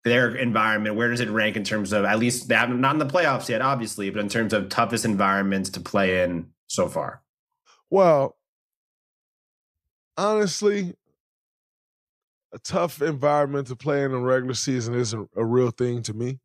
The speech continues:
Speaker 2: Um, I mean, I've played in some of the biggest environments in sports. Um, and so I don't really view, but what I will say is this.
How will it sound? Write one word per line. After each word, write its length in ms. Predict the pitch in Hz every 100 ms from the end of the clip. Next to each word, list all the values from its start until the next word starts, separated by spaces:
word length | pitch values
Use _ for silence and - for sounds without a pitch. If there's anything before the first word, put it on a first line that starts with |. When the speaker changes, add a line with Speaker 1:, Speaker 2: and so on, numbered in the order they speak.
| _ -
Speaker 2:
Um, 460 | 123 117 110 92 - _
I 100 | 107
mean, 140 | 104
I've 200 | 95 104 -
played 220 | 117 107
in 80 | 104
some 320 | - 117 107
of 140 | 92 - _ _ _ _ _ _ _ _ _ _ _ -
the 80 |
biggest 540 | 98 101 135 123 120 117
environments 640 | 113 120 120 113 113 -
in 100 | 104
sports. 680 | - - 117 127 - - - -
Um, 380 | 131 127 117
and 80 | 113
so 340 | 107 139 139 - -
I 120 | 170
don't 280 | 185 160 123
really 260 | 151 143
view, 220 | 120 139 151 _ _ _
but 80 | 175
what 140 | 190
I 100 | 165
will 240 | 156 180 170
say 200 | - 139
is 200 | 120 101
this. 460 | 123 73 - -